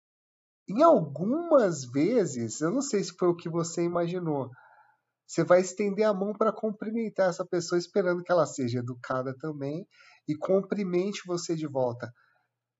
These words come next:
Eu, por exemplo, peço, po-, pode dar um beijo, porque eu não mexo minhas mãos. Isso funciona muito com crianças, com mulheres, com idosos.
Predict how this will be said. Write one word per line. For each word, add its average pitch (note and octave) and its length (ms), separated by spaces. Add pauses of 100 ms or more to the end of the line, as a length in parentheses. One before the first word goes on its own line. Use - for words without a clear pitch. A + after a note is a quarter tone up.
(320)
Eu, F#3 200
por G#3 140
exemplo, F3 340
peço, F3 400 (240)
po-, A3+ 260
pode G3 260
dar F3 120
um D#3 180
beijo, D#3 420
porque C#3 220
eu E3+ 60
não G#3 100
mexo G#3+ 500
minhas C3 300
mãos. G#2+ 400 (580)
Isso - 160
funciona A3 520
muito G3 280
com F#3+ 140
crianças, E3+ 800
com - 160
mulheres, D3+ 840 (360)
com D3+ 220
idosos. D3+ 960